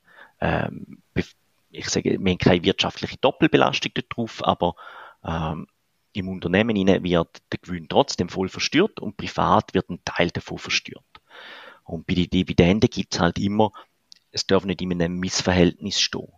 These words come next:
der Lohn zu der Dividende. Das heisst, wenn die Dividende, ähm,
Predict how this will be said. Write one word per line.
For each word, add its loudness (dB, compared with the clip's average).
der -4
Lohn -4
zu -10
der -10
Dividende. -2
Das -6
heisst, 2
wenn -6
die -8
Dividende, 4
ähm, -2